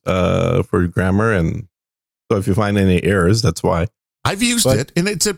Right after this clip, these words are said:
Speaker 2: I mean, even their free
Speaker 1: Yeah, it's a
Speaker 2: service
Speaker 1: good
Speaker 2: was
Speaker 1: product.
Speaker 2: decent.
Speaker 1: It's a good product. Uh, and they, I noticed it started misspelling Kiev recently into Kiev,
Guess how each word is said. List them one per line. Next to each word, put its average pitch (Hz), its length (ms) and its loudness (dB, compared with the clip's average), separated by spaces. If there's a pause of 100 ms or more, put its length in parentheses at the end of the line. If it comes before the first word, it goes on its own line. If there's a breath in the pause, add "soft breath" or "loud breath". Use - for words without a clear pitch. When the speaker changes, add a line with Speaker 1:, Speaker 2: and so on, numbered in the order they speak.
Speaker 2:
I 202 120 -2
mean, 196 160 2
even 254 200 0
their 233 100 0
free 240 260 -2
Speaker 1:
Yeah, 247 80 2
it's 175 80 0
a - 60 -2
Speaker 2:
service 123 220 0
Speaker 1:
good 123 60 0
Speaker 2:
was 107 80 4
Speaker 1:
product. 131 160 0
Speaker 2:
decent. - 200 0
Speaker 1:
It's 131 100 -2
a 160 40 0
good 180 160 0
product. 104 440 -4 (220)
Uh, 139 300 0
and 151 320 2 (100)
they, 226 460 2 (680)
I 175 80 0
noticed 370 460 2
it 143 120 0
started 208 360 2
misspelling 139 580 2
Kiev 107 540 0
recently 92 640 0
into 113 360 0
Kiev, 151 400 0